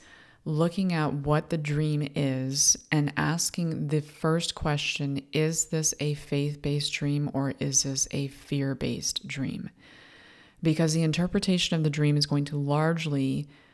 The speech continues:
come from one of those two platforms, but we need to be able to understand which platform the dream is coming from before we actually look to do any type of interpretation of dreams.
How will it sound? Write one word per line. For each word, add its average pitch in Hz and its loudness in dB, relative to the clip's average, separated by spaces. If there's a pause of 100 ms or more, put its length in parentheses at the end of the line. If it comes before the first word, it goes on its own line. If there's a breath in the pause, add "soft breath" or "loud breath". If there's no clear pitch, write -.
(180 loud breath)
come 139 2
from 143 0
one 147 2
of 147 2
those 143 2
two - -6
platforms, 135 -4
but 143 0
we 147 0
need 151 0
to 151 -8
be 147 0
able 143 -2
to 143 -4 (840 loud breath)
understand 160 2
which 160 0
platform 147 -2
the 143 0
dream 143 0
is 143 -4
coming 143 -4
from 139 -4
before 147 -2
we 143 0
actually 143 -2
look 143 0
to 151 -2
do 139 0
any 139 2
type 139 -4
of 139 -2
interpretation 135 -4
of 127 -4
dreams. - -4